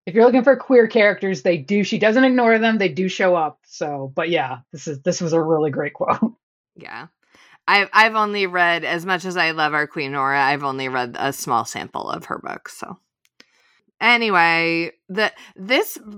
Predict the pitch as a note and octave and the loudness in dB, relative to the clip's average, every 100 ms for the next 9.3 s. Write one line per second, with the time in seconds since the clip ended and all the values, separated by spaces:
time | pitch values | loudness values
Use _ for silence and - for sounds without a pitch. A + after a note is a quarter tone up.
0 | - - A3 A#3+ - - - G3+ G3+ G#3+ | -12 2 4 4 -2 -8 2 2 2 -2
1 | A3 G3 E3 D#3 F#3 G3+ - - F#3 - | -4 -6 0 0 0 -4 -16 -8 -6 -6
2 | - F3+ F3+ F3 F3+ F3 E3+ - _ _ | -6 0 2 4 2 0 -4 -18 _ _
3 | - _ E3+ - A3 D#3+ F3 F#3 F#3+ F#3+ | -20 _ -12 0 0 2 -2 0 0 -2
4 | F#3+ - G3+ D#3+ - D3+ F3 E3 C#3 C#3+ | -4 0 2 2 -2 -4 -2 -2 -2 0
5 | C#3+ D3 D#3+ D#3+ F3 E3 D#3+ D3+ D#3 D#3 | 2 2 -2 -4 -10 -8 -4 -4 -4 -10
6 | D#3+ D#3+ D#3+ - - - G3 E3 E3 E3 | -8 -8 -10 -14 -20 -12 -8 -6 -4 -6
7 | F3+ - - - - A3 _ - D#3+ D3+ | -8 -16 -20 -18 -18 -20 _ -4 -2 -2
8 | D3 D3+ D3+ _ - F3+ A3 G3+ F#3 F3 | -6 -10 -16 _ -14 -6 -2 2 6 6
9 | E3+ D#3+ | 6 2